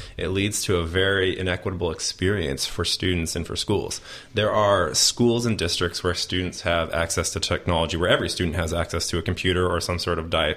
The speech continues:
device on a daily basis, or a, you know, some approximation of a daily basis. And there are other districts and schools where students don't have that access to technology. So some schools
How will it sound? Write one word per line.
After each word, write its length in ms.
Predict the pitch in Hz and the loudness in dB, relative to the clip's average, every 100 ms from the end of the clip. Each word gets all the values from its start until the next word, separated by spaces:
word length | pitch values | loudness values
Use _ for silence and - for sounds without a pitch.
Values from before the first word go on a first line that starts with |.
| - | -4
device 540 | 101 92 76 - - - - - - | -2 0 0 -4 -10 -12 -20 -20 -4
on 360 | 98 92 87 90 | 0 2 2 2
a 60 | 104 | 0
daily 460 | 95 92 90 87 | 2 2 4 2
basis, 540 | 85 80 80 82 78 135 | 2 0 0 -2 -2 2
or 280 | 131 113 - - | 2 2 -4 -2
a, 140 | 117 113 - | -2 -2 -2
you 140 | 131 | 0
know, 120 | 87 80 | 0 -2
some 200 | - 107 | -2 0
approximation 680 | - 87 - 90 78 80 | 0 0 0 -4 -4 -4
of 80 | 78 | -6
a 40 | 76 | -4
daily 240 | 80 78 | -6 -6
basis. 480 | - - - - - - - - | -6 -8 -6 -6 -8 -10 -16 -4
And 120 | 98 | 0
there 120 | 104 98 | 2 4
are 60 | |
other 200 | 120 131 | 4 4
districts 480 | 107 92 - 87 - | 2 0 0 0 -2
and 100 | 90 | -4
schools 360 | - 87 80 78 | -2 0 0 0
where 80 | |
students 380 | 82 - 87 82 | -2 0 0 0
don't 220 | - 90 | 0 0
have 180 | 85 76 | 0 0
that 100 | 73 | 0
access 320 | 69 - 65 - | -2 -2 -4 -4
to 100 | - | -4
technology. 600 | - 82 80 78 52 - - - | -4 -2 0 0 -2 -4 -10 -14
So 200 | - 107 | -2 0
some 280 | 107 - 117 | 2 2 2
schools 600 | 127 - 92 78 - - | 0 0 0 0 -4 -10